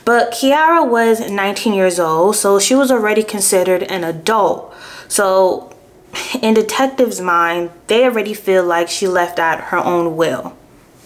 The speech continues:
But the more investigators studied the case, they still felt like some things just didn't add up, because Kiara actually,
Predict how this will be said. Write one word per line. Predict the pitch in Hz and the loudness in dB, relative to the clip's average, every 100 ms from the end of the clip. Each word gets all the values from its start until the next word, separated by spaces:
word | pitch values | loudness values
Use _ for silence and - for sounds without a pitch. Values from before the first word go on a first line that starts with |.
| - | -4
But | 247 254 | -2 0
the | 254 | 0
more | 240 247 320 | 2 2 2
investigators | 349 277 - - 208 202 190 190 190 190 - - | 2 0 0 -2 -2 0 2 2 2 2 -2 -4
studied | - 190 190 196 | 0 0 2 0
the | |
case, | 196 - 175 165 185 - | -2 0 0 0 -2 -4
they | - - 220 | -8 -2 0
still | 220 - 294 | 0 0 0
felt | 311 - 208 - | 0 0 0 0
like | 190 185 180 - - - - | 0 2 2 -2 -14 -18 -10
some | - - 247 254 | -4 2 2 2
things | 208 208 208 190 | 0 -4 -4 -4
just | - 185 180 - 202 - | 0 0 0 -4 -6 -4
didn't | - 269 330 330 | 0 2 2 0
add | 240 226 - | 0 -2 -2
up, | 185 156 - - - - - - | 0 0 -2 -10 -20 -18 -18 -6
because | 233 226 233 220 | -4 0 2 2
Kiara | - 254 247 294 339 349 - | 0 0 2 2 2 2 0
actually, | 208 247 254 320 311 302 | -2 -2 -2 0 2 0